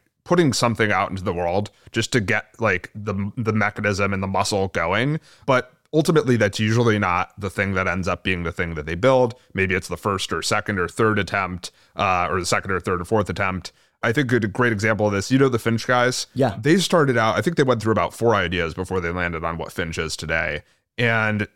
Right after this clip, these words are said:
Speaker 1: they, they, the first idea was, like, uh, an app to let fortune tellers run their business. You know, it's
Speaker 2: <laughs>
Speaker 1: like,
Speaker 2: Amazing.
Speaker 1: it's, like, not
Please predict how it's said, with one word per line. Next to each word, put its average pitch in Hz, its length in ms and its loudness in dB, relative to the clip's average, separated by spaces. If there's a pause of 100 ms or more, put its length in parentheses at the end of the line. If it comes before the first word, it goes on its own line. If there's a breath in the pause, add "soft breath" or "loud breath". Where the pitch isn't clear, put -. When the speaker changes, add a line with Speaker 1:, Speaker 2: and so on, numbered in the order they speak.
Speaker 1:
they, 139 540 4
they, 127 180 -2
the 120 260 -4
first 175 280 2
idea 101 180 2
was, 92 160 -4
like, 85 380 -4
uh, 85 260 2
an 92 140 -2
app 101 340 -2
to 92 300 -2
let 98 280 -2
fortune 101 380 0
tellers 87 540 -2
run 92 220 -2
their 82 120 -2
business. 76 640 -8 (300 loud breath)
You 127 100 6
know, 135 180 4
it's 131 160 2
Speaker 2:
<laughs> - 0 -
Speaker 1:
like, 151 200 6
Speaker 2:
Amazing. 131 340 0 (180)
Speaker 1:
it's, 156 160 2
like, 143 300 2 (320)
not 139 480 2